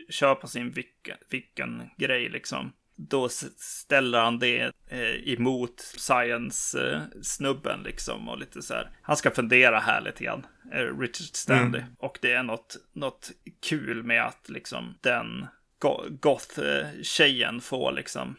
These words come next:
Speaker 1: vara den som är lite drivande och lite så här, den man hejar på helt enkelt.
Speaker 2: Mm.
Speaker 1: Hon är inte den mystiska i, i sammanhanget, utan hon är den som man ska vara. Eller i alla fall, jag känner ju så.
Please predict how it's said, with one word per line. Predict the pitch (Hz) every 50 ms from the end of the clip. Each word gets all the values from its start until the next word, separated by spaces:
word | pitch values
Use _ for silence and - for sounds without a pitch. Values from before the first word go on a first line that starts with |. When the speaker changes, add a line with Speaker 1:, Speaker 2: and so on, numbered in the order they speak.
| _
Speaker 1:
vara | _ 139 - 135 131 123 123
den | 113 123 117 117
som | - - 120 117 117 120 131 - _
är | - 139 135 131 123
lite | 117 113 - 139
drivande | 120 107 - 143 143 - 117 139 143 - -
och | 98 104
lite | 113 117 120 - - 117
så | - -
här, | 120 107 107 117 - 123 - - _
den | - 135 135
man | 123 120 120 123
hejar | 123 151 131 117 127 -
på | - 127 - -
helt | - 123 - -
enkelt. | - 139 135 131 135 135 - -
Speaker 2:
Mm. | - - -
Speaker 1:
Hon | 135 131
är | 131
inte | 127 120 - 135
den | 127 120 117 117
mystiska | 127 139 - - - - - - - - - 92 -
i, | - - - - - _ -
i | - -
sammanhanget, | - - 135 120 120 120 120 120 123 127 127 123 - -
utan | 127 123 117 120 123
hon | 127 - 62
är | 64
den | - - 62 60 135 131
som | - - - - 120
man | 127 123 62 60 - - - - _ _ -
ska | - - - 120 113 - - - - - _
vara. | 127 123 131 131 117 107 117 123 127 - - - _ _ _ _
Eller | - 147 143 160
i | 165
alla | 160 156
fall, | 147 - 151 131 123
jag | 123 131 123 117 117
känner | - 151 139 123 131
ju | 147 156
så. | 139 - 214 202